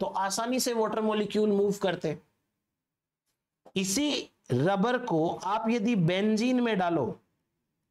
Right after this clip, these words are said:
तो बेंजीन के मॉलिक्यूल रबर के अंदर मूवमेंट करेंगे। It means कि बेंजीन में and रबर में एफिनिटी है।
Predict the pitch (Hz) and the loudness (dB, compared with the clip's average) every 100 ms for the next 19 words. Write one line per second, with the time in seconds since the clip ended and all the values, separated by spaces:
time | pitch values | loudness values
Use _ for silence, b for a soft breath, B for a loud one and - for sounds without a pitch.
0 | _ _ _ _ - 175 143 180 196 196 | _ _ _ _ -4 0 2 2 2 2
1 | 285 277 254 208 196 202 214 226 180 170 | 0 0 0 0 0 -2 0 0 0 0
2 | 196 202 196 175 175 202 175 160 196 226 | 0 0 -2 0 2 2 2 2 2 0
3 | - 208 170 123 117 - _ _ _ _ | -4 -4 0 -2 -2 -8 _ _ _ _
4 | _ _ _ _ _ 165 233 262 175 110 | _ _ _ _ _ -4 -2 0 0 0
5 | 110 - - _ _ _ _ _ _ _ | -2 -4 -6 _ _ _ _ _ _ _
6 | _ _ 175 143 156 170 185 185 254 254 | _ _ -2 0 0 2 2 2 2 2
7 | 262 214 190 180 147 151 180 165 123 131 | 0 -2 0 0 2 0 0 0 0 -2
8 | 151 147 165 147 - 113 98 | -6 -4 0 0 0 0 0